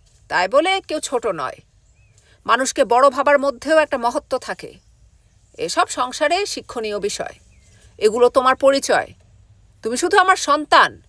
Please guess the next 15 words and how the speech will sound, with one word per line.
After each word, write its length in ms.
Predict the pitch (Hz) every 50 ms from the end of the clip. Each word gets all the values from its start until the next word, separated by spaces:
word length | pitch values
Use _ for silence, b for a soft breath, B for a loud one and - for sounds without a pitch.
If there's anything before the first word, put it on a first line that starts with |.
| b b b b b
এই 220 | - 240 311 349
পরিচয়ের 500 | - - 294 311 320 320 - 320 320 311
সঙ্গে 540 | 311 - - 330 339 214 262 - 156 117 - - b b b b b b
মিলের 360 | 196 208 269 302 311 320 320 269
ম্যানেজার 440 | 262 277 285 311 320 339 359 349
তোমার 280 | - - 285 294 277 208
দেশের 320 | 262 302 - - 392 381
লোক, 320 | 320 277 208 165 - - - _
এই 180 | - 285 320 302
কথাটাতে 680 | - 302 294 - 427 - 415 381 - 349 240 262 311 -
কত 160 | 320 302 320
গুরুত্ব 440 | 269 214 294 339 381 - _ - 381
বাড়ে 400 | 311 311 349 370 320 220 262 302
বুঝতে 360 | 254 254 - - - - 247
শেখো।" 380 | 269 - 247 - - - 110